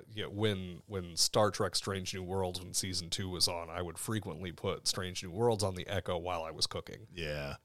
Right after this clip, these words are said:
Speaker 1: And, uh, it, it worked out okay. I'm not as big of a fan of watching on the small screen.
Speaker 2: Yeah, um, like, I paid for that big T V.
Speaker 1: Right.
Speaker 2: I want it.
Speaker 1: Right.
Speaker 2: You know?
Speaker 1: Yeah,
Speaker 2: So,
Speaker 1: exactly.
Speaker 2: might as well.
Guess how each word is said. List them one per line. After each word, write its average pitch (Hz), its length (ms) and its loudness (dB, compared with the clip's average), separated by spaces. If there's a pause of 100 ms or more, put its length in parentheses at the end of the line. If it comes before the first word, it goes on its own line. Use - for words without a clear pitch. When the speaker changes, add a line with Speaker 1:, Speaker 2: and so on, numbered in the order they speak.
Speaker 1:
And, 82 260 -8
uh, 82 160 0
it, 254 100 4
it 262 220 8
worked 185 260 6
out 101 140 6
okay. 90 380 -4
I'm 175 100 2
not 202 140 6
as 117 120 6
big 113 180 4
of 101 60 0
a 98 60 0
fan 92 240 -2
of 90 100 -4
watching 92 380 2
on 82 120 -6
the 92 60 -2
small 90 300 2
screen. 92 460 0 (500)
Speaker 2:
Yeah, 120 280 8
um, - 200 0
like, 117 220 4
I 151 100 6
paid 156 260 2
for 113 120 2
that 87 180 4
big 92 200 0
T 73 120 -10
V. 80 260 -6 (160)
Speaker 1:
Right. 120 300 4
Speaker 2:
I 131 80 8
want 117 280 4
it. - 100 -10 (240)
Speaker 1:
Right. 113 320 4
Speaker 2:
You 101 140 2
know? 92 220 0 (140)
Speaker 1:
Yeah, 104 220 -2
Speaker 2:
So, - 100 -4
Speaker 1:
exactly. - 520 -6
Speaker 2:
might 98 160 4
as 76 100 -2
well. 73 180 -4